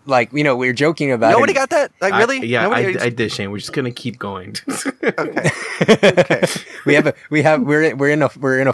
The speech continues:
Speaker 1: like, a flow. We're in a rhythm. So
Speaker 2: Yeah.
Speaker 1: we just steamrolled your <laughs> joke. <laughs> But no, I was gonna say, you know, we joke about you're gonna be able to level up really fast and get a bunch of stuff 'cause you're low level. But that's actually another complaint that a lot of people have been bringing up, that it feels like it's punishing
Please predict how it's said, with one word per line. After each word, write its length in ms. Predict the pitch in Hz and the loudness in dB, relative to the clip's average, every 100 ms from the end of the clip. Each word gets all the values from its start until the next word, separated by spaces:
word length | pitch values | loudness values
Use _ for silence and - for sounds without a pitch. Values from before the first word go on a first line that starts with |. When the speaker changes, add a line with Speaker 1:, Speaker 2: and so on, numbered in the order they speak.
| - | 0
Speaker 1:
like, 160 | 113 | -2
a 60 | 110 | -2
flow. 440 | - 123 104 87 - _ _ | -2 2 2 2 -4 _ _
We're 140 | 107 | -2
in 80 | 107 | 0
a 200 | 101 90 - _ _ _ _ | 0 -2 -4 _ _ _ _
rhythm. 460 | 107 104 87 87 - _ _ _ - | -2 0 -2 -6 -12 _ _ _ -14
So 160 | - 123 | 0 2
Speaker 2:
Yeah. 240 | 120 92 | 2 0
Speaker 1:
we 100 | 117 | 0
just 200 | 104 - | 0 0
steamrolled 360 | 117 104 98 98 | -2 0 0 0
your 80 | 98 | -2
<laughs> 0 | |
joke. 160 | - - - - - - - - | -4 -8 -14 -20 -16 -18 -16 -4
<laughs> 340 | 208 208 170 - - - 127 - - | 0 2 0 -2 -10 -6 -4 0 2
But 160 | 139 | 2
no, 140 | 151 135 | 4 4
I 120 | 131 | 4
was 160 | 135 | 2
gonna 160 | 143 139 | 0 0
say, 220 | - 147 | 0 0
you 60 | 143 | 2
know, 120 | 127 | 2
we 120 | 131 | 0
joke 280 | 117 135 139 | 2 2 2
about 460 | 143 123 120 113 107 _ _ _ _ _ _ | 2 4 4 4 0 _ _ _ _ _ _
you're 140 | 113 113 | -4 -2
gonna 160 | 120 | 0
be 120 | 113 | 0
able 180 | 110 110 | 0 0
to 80 | 110 | 0
level 340 | 107 107 107 | 2 2 2
up 300 | 104 101 - - - | 2 0 -4 -20 -12
really 340 | 113 110 101 | -4 -2 -4
fast 400 | - 104 101 - | -2 0 0 -2
and 100 | 107 | -4
get 100 | 101 | -2
a 60 | 98 | -2
bunch 160 | 101 | -4
of 80 | - | -6
stuff 220 | - 104 | -2 -2
'cause 140 | - 104 | -2 -6
you're 100 | 95 | -4
low 120 | 92 | -2
level. 440 | 98 131 123 110 - _ _ _ - | 0 2 2 -2 -4 _ _ _ 0
But 180 | 120 | 2
that's 200 | 113 127 | 4 4
actually 260 | 147 135 143 | 2 2 0
another 260 | 117 113 113 | 0 0 -2
complaint 380 | 107 120 110 | -4 -4 -4
that 80 | 110 | -4
a 40 | 104 | -2
lot 180 | 104 | -2
of 60 | 101 | -2
people 280 | 110 101 90 | -6 -6 -6
have 140 | 98 | -6
been 140 | 98 95 | -6 -4
bringing 300 | 101 95 95 | -4 -4 -2
up, 240 | 95 - | -4 -2
that 320 | 98 87 - - | -2 -2 -6 -6
it 160 | 101 | -6
feels 260 | - 110 101 | -2 -2 0
like 140 | 98 | -2
it's 100 | 87 | -4
punishing 760 | - - 101 101 113 101 98 | -6 -4 -4 -4 -4 -6 -6